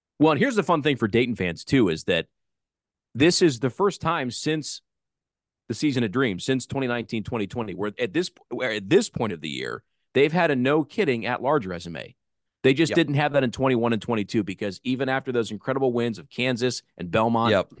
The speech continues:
Speaker 1: and Miami
Speaker 2: You still, you
Speaker 1: in
Speaker 2: still
Speaker 1: the early
Speaker 2: lost
Speaker 1: season
Speaker 2: UMass
Speaker 1: tournament,
Speaker 2: Lowell at
Speaker 1: you
Speaker 2: home.
Speaker 1: completely killed all of your margin for error and were, like, barely breaking even at that point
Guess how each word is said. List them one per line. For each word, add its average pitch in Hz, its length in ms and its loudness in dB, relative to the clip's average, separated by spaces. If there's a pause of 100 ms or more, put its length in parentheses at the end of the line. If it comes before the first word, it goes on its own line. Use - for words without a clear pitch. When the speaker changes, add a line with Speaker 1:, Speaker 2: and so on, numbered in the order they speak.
(120)
Speaker 1:
and 92 120 -4
Miami 107 400 0
Speaker 2:
You 95 80 0
still, 156 300 4
you 139 80 -2
Speaker 1:
in 127 40 2
Speaker 2:
still 151 200 4
Speaker 1:
the 143 40 4
early 143 120 6
Speaker 2:
lost 120 120 2
Speaker 1:
season 143 120 6
Speaker 2:
UMass 131 140 2
Speaker 1:
tournament, 175 280 2
Speaker 2:
Lowell - 120 -10 (200)
at 113 120 2
Speaker 1:
you 117 60 0
Speaker 2:
home. 147 120 -2
Speaker 1:
completely 175 480 -2
killed 151 540 0
all 160 480 6
of 131 200 -2
your 127 180 -2 (100)
margin 139 440 -2
for - 200 -8
error 135 320 0
and 117 140 -4
were, 127 100 -4
like, 113 220 -8
barely 143 360 -2
breaking 117 340 -2
even 165 180 -2
at 113 120 -8
that 90 200 -6
point 92 300 -6